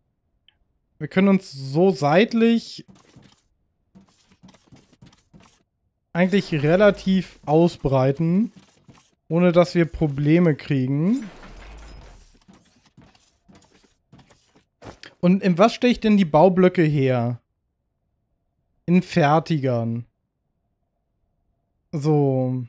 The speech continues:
Neunzig Sekunden Bauzeit für dreihundertzwanzig. Bauen wir vier Fertiger erstmal? Reicht das?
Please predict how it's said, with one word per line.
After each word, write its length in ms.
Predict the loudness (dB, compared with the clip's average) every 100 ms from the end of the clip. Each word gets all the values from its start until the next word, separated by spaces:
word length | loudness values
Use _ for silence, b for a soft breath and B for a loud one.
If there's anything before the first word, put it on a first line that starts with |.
| _ _ _ _ _ _ _ _ _ _ _ _ _ _ _ _ -20 _
Neunzig 420 | 0 2 2 0 -2
Sekunden 520 | -4 2 2 2 2
Bauzeit 640 | 4 6 4 2 2 2
für 320 | 0 -4 -4 _ _ _ _
dreihundertzwanzig. 1800 | -6 0 4 4 6 4 2 -2 -8 -2 2 2 0 -4 -4 -6 -10 -20 _ _ _ _ _ _ _ _ _ _ _ _ _ _ _ _ _ _ _ _ _ _ _ _ _ _ _ _ _ _ _ _ _ _ _ _ -2
Bauen 180 | 0
wir 120 | 2 0
vier 400 | -4 -2 0 0
Fertiger 600 | 0 2 2 0 2 2
erstmal? 580 | 2 -2 0 0 0
Reicht 420 | -2 -2 -4 -4 -4
das? 560 | -4 -4 -12 -18 -20